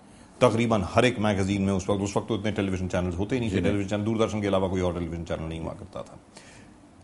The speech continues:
Speaker 1: आज की तारीख में पन्द्रह अगस्त है। अ, हम अपने दर्शकों को बता दें, ये भी, ये भी खबर है कि आज ओतावियो कुतरोकी साहब को भी परमिशन मिल गई कि जा आप अपने, अ, स्वदेश लौट जाएं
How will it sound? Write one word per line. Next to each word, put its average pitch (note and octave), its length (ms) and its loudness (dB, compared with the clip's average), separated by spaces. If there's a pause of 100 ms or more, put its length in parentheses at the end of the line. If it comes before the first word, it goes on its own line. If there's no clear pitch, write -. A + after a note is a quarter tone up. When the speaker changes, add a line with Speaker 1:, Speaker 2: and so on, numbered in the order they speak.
(220)
Speaker 1:
आज D#3+ 220 6
की C3 120 -4
तारीख G2+ 360 2
में F#2 420 0 (340)
पन्द्रह A#2 240 4
अगस्त A2+ 420 0
है। C3 240 -2 (600)
अ, D#2 320 -4 (1080)
हम G2+ 140 0
अपने G2 220 -2
दर्शकों G#2 340 -2
को G2 60 -2
बता F#2 240 0
दें, G#2+ 120 -2
ये G2+ 200 0
भी, A#2 120 -6
ये G#2 120 -4
भी F2+ 140 -2
खबर F#2 240 -4
है F#2+ 140 -2
कि F#2+ 220 -6 (240)
आज G#2 180 4
ओतावियो G#2+ 380 2
कुतरोकी G2 400 -4
साहब F#2+ 220 0
को G2 100 -2
भी G#2 120 0
परमिशन G2+ 380 -2
मिल G2+ 140 0
गई G#2+ 180 0
कि G#2+ 140 -4
जा F#2+ 140 0
आप G2 220 4
अपने, G2+ 240 -2
अ, F2+ 100 -2 (640)
स्वदेश G2 420 0
लौट E2+ 180 0
जाएं D2 240 -6